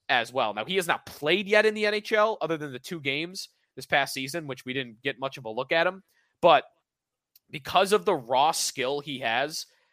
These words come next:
and how good he was in the A H L last year, I would be projecting he's gonna be a top six player. And I think sky's the limit.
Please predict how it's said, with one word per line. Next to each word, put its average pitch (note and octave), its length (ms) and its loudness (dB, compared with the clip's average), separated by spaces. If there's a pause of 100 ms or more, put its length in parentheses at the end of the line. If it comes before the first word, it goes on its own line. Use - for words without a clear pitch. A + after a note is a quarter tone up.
(160)
and F3 280 8
how D#3+ 160 6
good D#3 220 -2
he D#3 80 -2
was D3+ 200 -2
in C#3 60 -12
the C3+ 80 -6
A C3+ 160 -2
H C#3+ 180 -6
L C3+ 240 -2
last A#2 360 -4
year, D3+ 340 -6 (460)
I E3+ 180 10
would G3+ 160 2
be G#3 100 -2
projecting D#3+ 560 -2
he's C3 200 -8
gonna C#3 120 -4
be A#2+ 120 -6
a - 40 -10
top - 220 -4
six - 200 -14
player. G#2 360 -8 (120)
And D#3 460 4 (460)
I F3 140 10
think G#3+ 140 0
sky's G3 440 4
the F3+ 80 2
limit. E3 300 -2